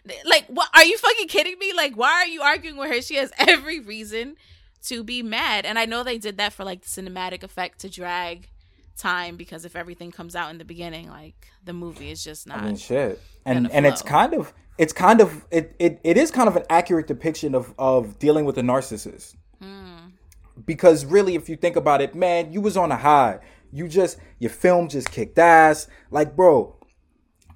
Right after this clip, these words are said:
Speaker 2: I don't even want no macaroni and cheese. I just want you and sleep.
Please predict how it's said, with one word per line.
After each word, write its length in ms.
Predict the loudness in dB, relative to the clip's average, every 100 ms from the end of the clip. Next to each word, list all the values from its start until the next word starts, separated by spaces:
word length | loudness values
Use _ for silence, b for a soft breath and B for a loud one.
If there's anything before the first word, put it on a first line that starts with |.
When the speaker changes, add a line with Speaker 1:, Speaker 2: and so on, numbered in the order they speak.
| -4
Speaker 2:
I 120 | 2
don't 160 | 4 4
even 260 | 6 6
want 200 | 6 4
no 120 | 2 -2
macaroni 760 | 2 2 2 2 4 4 0
and 100 | -4 -8
cheese. 680 | -6 -2 0 -2 -6 -14 -20 _ _ -20 -10 2
I 160 | 4
just 240 | 4 2 2
want 400 | 6 4 2 -2
you 420 | 2 6 6 6
and 240 | 2 -2
sleep. 600 | -2 -2 2 2 0 -6